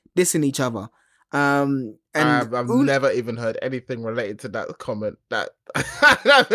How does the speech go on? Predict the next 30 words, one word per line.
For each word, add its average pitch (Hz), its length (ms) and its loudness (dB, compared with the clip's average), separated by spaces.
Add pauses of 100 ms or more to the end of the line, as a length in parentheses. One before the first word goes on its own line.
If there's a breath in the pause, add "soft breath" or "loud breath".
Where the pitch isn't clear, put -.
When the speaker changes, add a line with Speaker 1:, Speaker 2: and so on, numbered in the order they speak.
Speaker 2:
know 190 180 2
what 240 220 6
Speaker 1:
I 202 100 2
think - 240 0
it's 214 100 -2
called 151 220 2
playing 147 220 2
the 127 40 -4
dozens. 131 380 0
Yeah. 147 240 2 (800 soft breath)
Um, 143 580 0 (220)
basically, 170 400 2
Speaker 2:
Just 135 100 4
Speaker 1:
they're 135 140 4
Speaker 2:
roasting 247 420 6
each 180 180 -6
other. 113 400 -2
Just 185 220 -4
roasting 175 300 4
Speaker 1:
Yeah, 151 80 4
they're 147 120 4
Speaker 2:
each 160 40 4
Speaker 1:
just 127 200 2
Speaker 2:
other. 175 80 4
Speaker 1:
roast-, 165 260 4
yeah, 113 180 0
they're 165 160 2
roasting 196 400 4
each 135 140 -2
other. 117 220 -2